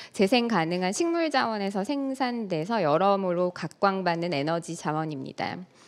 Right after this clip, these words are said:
특히 우리나라에서 일반 경유에 이제 바이오 디젤을 의무로 혼합하도록 하는 법이 시행되고 있어서 에스케이 이노베이션과 같은 정유사에서 배-, 바이오 디젤을 구매해서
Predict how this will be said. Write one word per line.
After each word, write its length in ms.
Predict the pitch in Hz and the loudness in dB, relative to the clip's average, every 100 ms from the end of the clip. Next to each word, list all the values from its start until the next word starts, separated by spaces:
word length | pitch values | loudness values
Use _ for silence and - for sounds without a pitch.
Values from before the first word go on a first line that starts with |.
| - - - - | -20 -20 -20 -2
특히 420 | - 381 - 330 320 | 0 2 2 2 4
우리나라에서 840 | 208 285 302 294 277 269 269 269 277 | 4 4 4 4 4 2 2 2 4
일반 340 | 349 359 339 | 2 2 0
경유에 640 | 269 180 202 233 226 214 | -2 -2 -2 -2 0 0
이제 200 | 202 160 | 0 0
바이오 440 | 180 170 165 226 233 | 2 4 4 4 2
디젤을 400 | 208 185 185 190 | 2 0 2 4
의무로 800 | 240 151 190 226 240 233 214 240 | 4 4 2 2 0 2 2 2
혼합하도록 920 | 311 330 - 302 262 254 233 233 254 | 0 -2 -2 -2 0 0 0 -2 -4
하는 320 | 240 220 208 | -4 -4 -6
법이 260 | 196 151 | -4 -2
시행되고 600 | 175 - 302 302 269 226 | -2 -2 -4 0 -2 0
있어서 680 | 170 - - 151 262 262 156 - - - - | -4 -4 -4 -4 0 0 -2 -8 -18 -18 -4
에스케이 400 | 254 - 247 226 | -4 -2 0 0
이노베이션과 960 | 185 214 220 220 220 220 214 202 190 196 | 2 0 2 2 2 0 -2 0 0 2
같은 220 | 165 196 | 2 -2
정유사에서 840 | 196 165 180 190 208 185 175 202 | -2 -4 -2 0 0 0 0 0
배-, 240 | 196 190 - | -2 -2 -4
바이오 420 | - 180 180 196 | 0 2 4 2
디젤을 460 | 196 175 190 180 175 | 0 -2 0 0 0
구매해서 720 | - 170 170 156 151 247 | -4 -2 -2 -2 -2 -2